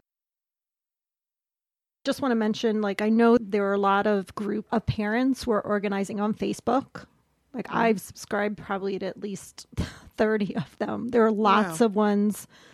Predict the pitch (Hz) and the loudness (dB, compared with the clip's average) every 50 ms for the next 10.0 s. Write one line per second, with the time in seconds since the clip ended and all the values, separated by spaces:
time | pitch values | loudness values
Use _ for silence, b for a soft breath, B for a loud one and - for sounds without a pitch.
0 | B B B 220 196 196 - - - - - 247 254 240 - - 240 - - - | B B B -4 -4 -4 -4 -10 -10 -4 -2 -2 -2 -2 -2 -4 -6 -4 0 2
1 | 240 226 226 226 220 - - - 208 208 196 202 202 185 - - - - B B | 2 4 2 2 -2 -4 -4 0 2 4 4 4 4 2 0 -4 -8 -12 B B
2 | B B B B B 175 - - 160 240 220 214 214 202 196 202 - - 208 208 | B B B B B -14 -4 2 4 4 6 4 4 2 2 0 0 0 2 2
3 | 202 202 202 202 196 196 190 196 202 208 - - 220 220 214 - 262 254 247 226 | 2 0 0 -2 -2 -4 -4 -6 -8 -12 -8 -2 0 0 2 2 2 2 2 2
4 | 214 220 214 - 226 214 208 208 214 214 202 - - 208 202 214 196 208 220 214 | 2 2 2 2 2 0 2 2 0 0 0 0 0 0 2 2 2 2 4 2
5 | 202 202 196 196 196 185 - - - 202 - - - 208 196 190 196 190 190 196 | 2 2 0 0 -2 -4 -4 -6 -6 -6 -6 -4 -4 -4 -4 -4 -4 -4 -4 -6
6 | 202 - - 202 190 190 196 170 - - - - - 208 185 196 190 190 - - | -6 -6 -4 -4 -2 -2 -4 -6 -8 -12 -10 -6 -4 -4 -2 -2 -4 -6 -6 -6
7 | - - 220 214 214 214 208 208 202 208 196 - - - 214 208 202 202 202 202 | -4 -2 0 0 0 0 0 0 0 -2 -2 -4 -6 -6 -4 -4 -2 -4 -4 -6
8 | - - 202 190 - - 202 196 202 202 185 202 202 190 - 208 190 190 - - | -6 -8 -8 -8 -6 -6 -4 -4 -2 -2 -2 -2 -2 -2 -2 -2 -4 -2 -2 -4
9 | 208 190 202 196 190 190 190 185 185 - - - 208 196 226 254 285 269 - - | -4 -4 -2 -4 -4 -4 -4 -4 -6 -8 -6 -4 -2 0 0 -2 -2 -4 -8 -10